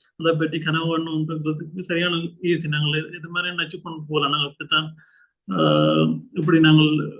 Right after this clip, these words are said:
நாளைக்கு வந்துருவோம்ன்ட்டு அல்லது நாளைக்கு இப்படி நாங்கள் பிளான் பண்ணலாம். ஆனா அந்த, அந்த, அந்த திட்டமிடல் வந்து சரியா அதை வந்து எக்ஸிக்யூட் பண்றோமான்றது, எப்படி நாங்கள் அதுக்கு, அதை நோக்கி நாங்கள் எப்படி நகர்றோம்ன்றது வந்து, ஆஹ்,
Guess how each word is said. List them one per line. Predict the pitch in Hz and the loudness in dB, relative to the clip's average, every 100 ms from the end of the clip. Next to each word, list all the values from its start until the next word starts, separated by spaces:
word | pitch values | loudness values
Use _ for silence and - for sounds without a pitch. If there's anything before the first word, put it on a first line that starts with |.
| - | -6
நாளைக்கு | 165 156 147 151 | 0 2 2 2
வந்துருவோம்ன்ட்டு | 147 151 156 156 156 156 | 0 2 2 2 2 2
அல்லது | 151 165 | 2 2
நாளைக்கு | 160 151 156 151 | 0 0 -2 -4
இப்படி | 151 156 | -10 -6
நாங்கள் | 156 151 | -4 -4
பிளான் | 151 165 170 | 0 0 0
பண்ணலாம். | 147 131 139 151 | -6 -8 -14 -16
ஆனா | 165 | -18
அந்த, | 160 165 _ _ _ _ 180 - _ | -18 -18 _ _ _ _ -14 -14 _
அந்த, | 185 170 160 | -4 2 6
அந்த | 151 | 6
திட்டமிடல் | 151 156 208 208 202 196 | 6 2 4 4 6 4
வந்து | 185 190 214 | 4 0 0
சரியா | - 180 196 196 196 196 - _ | 0 2 4 6 4 0 -10 _
அதை | 180 170 170 170 | -8 -4 -2 -2
வந்து | 170 170 170 185 175 180 _ _ _ _ - | -6 -10 -4 0 0 -2 _ _ _ _ -6
எக்ஸிக்யூட் | 160 - - 202 190 | -6 -6 0 0 0
பண்றோமான்றது, | 185 185 180 175 160 151 147 | -2 0 -2 -2 0 0 0
எப்படி | 147 147 170 | -2 -2 -4
நாங்கள் | 165 160 160 160 - _ _ _ - | -2 -4 -6 -8 -14 _ _ _ -6
அதுக்கு, | 151 170 - - | -4 -4 -6 -8
அதை | - 165 180 180 | 0 4 6 4
நோக்கி | 170 185 185 202 | 2 0 0 0
நாங்கள் | 190 185 | 2 2
எப்படி | 175 175 | 0 -2
நகர்றோம்ன்றது | 165 175 190 196 190 180 180 190 | -2 -2 -2 -2 -2 -4 -4 -4
வந்து, | 185 180 190 220 220 - _ _ _ _ | -6 -6 -4 -6 -8 -18 _ _ _ _
ஆஹ், | 190 160 160 180 | -8 -6 -6 -8